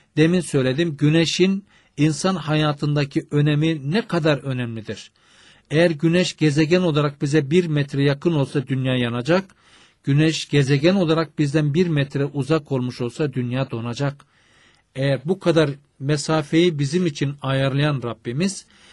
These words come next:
bizlerin yaşaması için gerekli olan hem gündüzü hem geceyi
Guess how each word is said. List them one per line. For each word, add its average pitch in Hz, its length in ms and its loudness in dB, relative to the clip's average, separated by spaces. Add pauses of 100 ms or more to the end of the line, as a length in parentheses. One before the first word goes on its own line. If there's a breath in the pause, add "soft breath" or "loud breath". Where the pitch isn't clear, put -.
(220 soft breath)
bizlerin 170 420 4
yaşaması 160 560 -2
için 151 260 -4
gerekli 143 420 0
olan 143 380 0 (640 soft breath)
hem 180 280 2
gündüzü 156 600 2
hem 156 320 -2
geceyi 131 540 -2